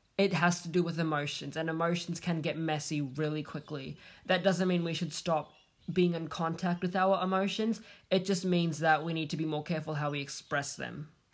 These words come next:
Overall, um, that's it for me. I think that's all I need to really say. Um, but yeah, honestly, I hope you enjoyed this episode of the Refined Quill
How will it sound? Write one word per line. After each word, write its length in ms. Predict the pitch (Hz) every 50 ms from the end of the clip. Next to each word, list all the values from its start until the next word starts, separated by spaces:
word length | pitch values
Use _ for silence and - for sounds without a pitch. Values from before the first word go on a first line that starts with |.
| _ _ _ _ _ _ _ _ _ _ _ _ _ _ _ _ _ _ _ _ -
Overall, 840 | 202 240 269 277 247 311 294 262 214 190 180 175 175 175 175 175 - - _ _ _ _ - - - _
um, 420 | - 233 233 233 233 233 214 214 - _ _ _ _
that's 380 | 196 175 196 190 190 190 - 269
it 140 | 285 285
for 160 | - - 294 262
me. 560 | 220 190 180 170 160 156 170 214 262 277 - - - _ _ _ _ _ _ _ _ _ _ _ _ _ _ _ _ _ _ -
I 100 | 190 185
think 300 | 180 - 208 214 208 214
that's 180 | 220 220 220
all 140 | 220 208 214
I 60 | 208
need 200 | 208 202 202 196 202
to 100 | 208 202
really 200 | 202 196 196 196
say. 520 | 143 - 226 202 196 202 220 254 269 - - - - - - _ _ _
Um, 640 | 208 208 208 202 202 202 196 196 98 - 190 185 - - _ _ _
but 320 | 269 185 180 226 208 214 196
yeah, 180 | 208 202 180
honestly, 380 | 180 190 196 202 196 196 214 -
I 120 | - 208
hope 220 | 190 214 233 233 269
you 100 | 285 294
enjoyed 260 | 277 214 226 208 190
this 140 | 202 175 175
episode 580 | 185 175 180 185 180 - 175 165 160 165 160 - -
of 320 | 175 165 160 147 160 160
the 80 | 156 165
Refined 480 | 160 160 156 - 165 147 143 147 147 - - -
Quill 420 | - - 170 156 151 151 151 143